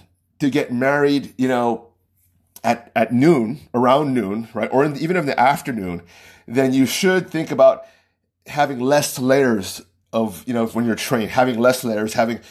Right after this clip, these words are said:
having less tulle underneath there, having less, a lot of other things underneath, uh, un-, underneath there to, to actually, uh, make sure it's a lot cooler.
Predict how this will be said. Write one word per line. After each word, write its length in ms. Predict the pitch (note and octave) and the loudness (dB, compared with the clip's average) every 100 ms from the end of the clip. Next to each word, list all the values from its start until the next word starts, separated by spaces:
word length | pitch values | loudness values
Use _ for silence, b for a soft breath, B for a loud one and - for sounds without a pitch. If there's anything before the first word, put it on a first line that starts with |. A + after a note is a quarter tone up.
| B B | B B
having 240 | C3 B2+ A#2 | 0 2 0
less 260 | B2 - | -2 -4
tulle 420 | - - C3+ A#2+ | -8 -4 -2 -2
underneath 340 | G#2 G#2+ G#2 A2 | -2 -4 -6 -4
there, 120 | A2 | 0
having 240 | C3 B2 | 2 2
less, 300 | B2+ C3+ - B B B B _ | 2 0 0 B B B B _
a 60 | C3+ | -2
lot 260 | D3 E3 E3 | 4 4 2
of 60 | - | -2
other 200 | C3 C3 | -6 -6
things 260 | B2+ A#2+ | -10 -12
underneath, 440 | A2 A2+ A#2 A#2+ - | -10 -8 -8 -10 -12
uh, 80 | - - | -8 -6
un-, 160 | A#2 | -4
underneath 400 | A#2+ A#2+ A#2+ A#2+ | -2 0 0 0
there 320 | A#2 G#2 G2+ B B - | 0 0 -2 B B -2
to, 260 | B2+ G#2+ | 0 0
to 140 | - A#2 | 2 4
actually, 480 | A#2 - B2 A#2 - | 4 2 -2 -2 2
uh, 300 | A2+ G2+ B B B | 2 2 B B B
make 180 | C3 - | -6 -2
sure 160 | C#3 | -2
it's 80 | B2+ | -2
a 60 | B2+ | -2
lot 200 | A#2 - | -4 -6
cooler. 440 | - C3 F#2+ - | -4 -2 -2 -8